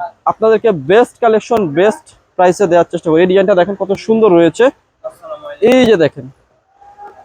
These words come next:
ওয়াও রয়েছে, একটা ড্রেসে অনেক সুন্দর, একটা ড্রেসও ফেলতে পারবেন না। এই যে দেখেন,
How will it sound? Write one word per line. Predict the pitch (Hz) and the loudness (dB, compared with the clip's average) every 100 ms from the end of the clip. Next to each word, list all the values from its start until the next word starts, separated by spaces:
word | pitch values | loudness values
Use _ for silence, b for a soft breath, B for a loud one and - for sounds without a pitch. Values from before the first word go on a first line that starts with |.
| _ _ _ | _ _ _
ওয়াও | 165 185 196 | 0 2 2
রয়েছে, | 165 139 - 139 - _ _ _ _ _ | 0 -2 -6 -20 -20 _ _ _ _ _
একটা | 175 - 226 | -8 -4 -2
ড্রেসে | 185 196 190 220 185 170 _ - | 0 0 0 0 0 -4 _ -4
অনেক | 214 233 214 | 0 2 0
সুন্দর, | - - 175 143 | -6 -6 -4 0
একটা | 165 - 196 | 0 0 0
ড্রেসও | 196 214 | 2 0
ফেলতে | 190 170 160 | 0 2 2
পারবেন | 151 139 | 2 0
না। | - - _ - - 370 330 - 508 170 170 - - 156 139 - 147 - | -4 -12 _ -16 -8 -8 -8 -12 -14 -12 -12 -12 -12 -16 -16 -14 -14 -6
এই | 190 185 | 0 2
যে | 165 | 2
দেখেন, | 147 139 | 0 -4